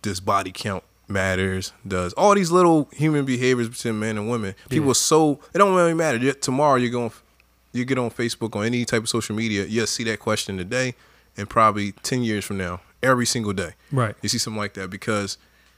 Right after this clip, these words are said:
Speaker 1: it's like almost like there's no, 'cause ev-, since everybody is different, people be trying to say like, "Well, not every woman, well, not every man," but like, we're not talking about the exception.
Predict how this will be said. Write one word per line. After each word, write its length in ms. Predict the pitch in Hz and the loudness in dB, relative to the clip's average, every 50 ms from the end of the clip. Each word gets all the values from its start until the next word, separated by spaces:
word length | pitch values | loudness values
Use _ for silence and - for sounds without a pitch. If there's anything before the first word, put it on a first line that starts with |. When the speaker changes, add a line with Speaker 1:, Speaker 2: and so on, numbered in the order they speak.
| _ _ _ _ _ _ _ _ _ _ _ _ _ _ _ _ 113 113 117 - | _ _ _ _ _ _ _ _ _ _ _ _ _ _ _ _ -20 -20 -18 -16
Speaker 1:
it's 680 | - - - - - - - - 101 - - 147 120 - | -12 -8 -4 -4 -4 -4 -6 -8 -10 -10 -8 -6 -4 -2
like 140 | 147 135 | -2 0
almost 280 | 139 135 131 131 120 117 | 0 0 0 0 0 0
like 240 | 123 120 113 104 107 _ _ | 2 0 0 0 -4 _ _
there's 280 | 104 117 123 127 120 113 | 0 2 2 2 2 0
no, 320 | 113 117 120 117 110 107 | 0 0 2 2 0 0
'cause 220 | 101 - - 127 156 | -2 -2 -4 0 0
ev-, 140 | 170 160 - | 0 -2 -2
since 320 | - - - 139 - - - - | -4 -4 -2 0 0 -2 -2 0
everybody 540 | 135 147 160 156 143 135 135 135 131 123 107 | 2 2 4 4 4 6 6 6 6 4 0
is 100 | 98 92 | -2 -2
different, 480 | - - 156 175 - - 117 107 101 - _ _ _ _ _ | -2 -2 -2 -2 -2 -2 -4 -6 -6 -8 _ _ _ _ _
people 180 | - 131 131 123 | -2 -2 0 0
be 60 | 120 | -2
trying 220 | 107 - - 117 107 | -4 -4 -4 -4 -4
to 160 | 98 92 98 - - - _ - | -4 -6 -8 -10 -18 -20 _ -10
say 240 | - - 117 104 101 | -6 -2 -2 0 0
like, 280 | 95 92 92 92 - - _ _ _ _ _ - | 0 -2 -4 -6 -10 -14 _ _ _ _ _ 2
"Well, 120 | 233 269 | 4 6
not 180 | 254 226 190 - | 6 6 6 6
every 280 | - 160 160 147 131 117 | 6 6 6 6 6 4
woman, 320 | 107 107 107 104 104 107 - - | 2 0 -2 -4 -4 -6 -6 -2
well, 160 | 123 117 113 | 0 2 2
not 240 | 113 120 117 110 - | 4 4 2 2 2
every 240 | 117 113 107 104 107 | 2 2 2 0 0
man," 360 | 110 127 139 135 120 104 98 - _ _ _ _ _ _ _ _ _ _ | -2 -2 -2 -2 -2 -4 -6 -8 _ _ _ _ _ _ _ _ _ _
but 140 | - 143 147 | 2 4 6
like, 320 | 151 143 139 123 - _ _ _ _ _ _ _ _ _ | 6 6 4 4 0 _ _ _ _ _ _ _ _ _
we're 140 | - 151 165 | -4 -2 0
not 180 | 170 170 147 - | 0 0 0 0
talking 320 | - - 147 147 - 143 | 0 0 0 0 0 -4
about 420 | 127 117 113 117 113 110 101 - 123 | -6 -4 -2 -2 -2 -2 -2 -2 -4
the 120 | - - | -6 -6
exception. 580 | 104 - - - 92 80 - - - 85 87 | -6 -8 -8 -8 -8 -8 -10 -12 -14 -14 -14